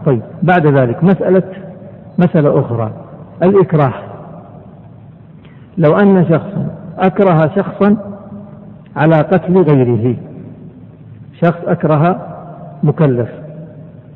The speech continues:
فمن الذي يقتص منه؟ إذا أكره المكلف نقول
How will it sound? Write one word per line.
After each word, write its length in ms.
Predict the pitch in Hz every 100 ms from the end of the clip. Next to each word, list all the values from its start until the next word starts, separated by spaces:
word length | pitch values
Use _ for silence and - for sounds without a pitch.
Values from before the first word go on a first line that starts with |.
| - - - - - - - - - - - - - - - - - - -
فمن 300 | 156 180 208
الذي 560 | 180 160 165 175 175 - -
يقتص 420 | 156 - 170 -
منه؟ 320 | 135 123 127 - - - - - - - - -
إذا 300 | 151 156 208
أكره 320 | - 175 143
المكلف 580 | 147 147 160 156 139 175 - - - - - - - - - - - - - - -
نقول 380 | 143 147 185 170